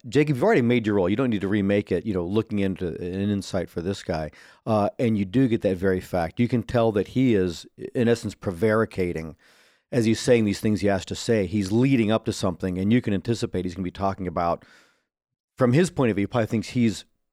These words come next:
telling you your Baron is dead. And so then once he, he goes into, says a few things, and, "And my steward will, will, uh, find accommodations for you and your men.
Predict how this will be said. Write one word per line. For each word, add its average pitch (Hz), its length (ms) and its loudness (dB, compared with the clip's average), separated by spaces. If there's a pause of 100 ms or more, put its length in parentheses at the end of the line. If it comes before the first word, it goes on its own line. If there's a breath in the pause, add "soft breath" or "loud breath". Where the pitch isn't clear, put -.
(180)
telling 147 420 4
you 90 260 0
your 113 440 4
Baron 101 360 2
is 82 160 -6
dead. 85 460 -2 (480)
And 113 160 0
so 113 160 2
then 101 220 2
once 127 180 0
he, 101 180 0 (200 soft breath)
he 135 120 0
goes 123 280 2
into, 104 560 2
says 113 280 2
a 117 80 0
few 170 240 0
things, 104 360 0
and, 101 160 0 (240 loud breath)
"And 117 160 2
my 107 100 4
steward 185 520 2
will, 117 280 4
will, 120 160 2
uh, 107 140 4
find 131 260 2
accommodations 107 640 0
for - 160 -2
you 101 200 2
and 92 120 2
your 87 100 -4
men. 127 420 0